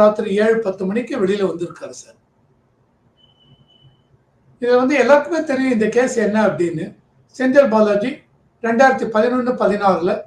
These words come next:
நான் சுருக்கமா அதை சொல்லிடுறேன், ரெண்டாயிரத்தி பதினொன்னு பதினாறுல ஏ டி எம் கேல டிரான்ஸ்போர்ட் மினிஸ்டரா இருக்கிறச்ச, டிரைவர்ஸ் and கண்டக்டர்ஸ் அந்த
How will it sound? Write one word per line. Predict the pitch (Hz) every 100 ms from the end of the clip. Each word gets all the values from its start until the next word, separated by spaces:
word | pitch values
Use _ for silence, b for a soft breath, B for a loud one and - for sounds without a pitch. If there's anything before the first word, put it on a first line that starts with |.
| _ _ -
நான் | 262 294
சுருக்கமா | 330 330 285
அதை | 175 160
சொல்லிடுறேன், | 175 156 139 _ 123 - _ _ _
ரெண்டாயிரத்தி | 240 247 262 - 226 214
பதினொன்னு | 240 247 233 226
பதினாறுல | 202 190 190 165 180 214 - _ _ -
ஏ | 247 277
டி | 262
எம் | 214 -
கேல | 185 202 - - _ _ _ _ _ -
டிரான்ஸ்போர்ட் | 254 254 247 220 196
மினிஸ்டரா | 208 202 214 190 170
இருக்கிறச்ச, | 190 185 - 135 202 - - _ _ _ _ _ _ _ _ _ _ _ _ _ _ _ _ -
டிரைவர்ஸ் | 190 214 269 277 285 - 233
and | 208 190 190
கண்டக்டர்ஸ் | 196 247 - 240 240 - _ _ _ _ _ _
அந்த | 196 185 _ 190